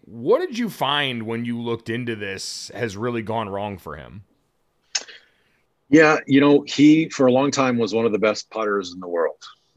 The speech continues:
Speaker 2: And normally that's not a, uh, skill that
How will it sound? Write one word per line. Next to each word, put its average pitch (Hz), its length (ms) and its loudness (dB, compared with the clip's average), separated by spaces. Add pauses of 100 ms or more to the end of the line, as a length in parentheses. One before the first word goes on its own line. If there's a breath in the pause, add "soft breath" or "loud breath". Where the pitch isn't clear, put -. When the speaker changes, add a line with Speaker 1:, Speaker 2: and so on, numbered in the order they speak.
(120)
Speaker 2:
And 95 640 0
normally 117 440 6
that's 107 300 4
not 113 380 2
a, 98 560 0
uh, 90 460 -4
skill 107 560 4
that 90 200 0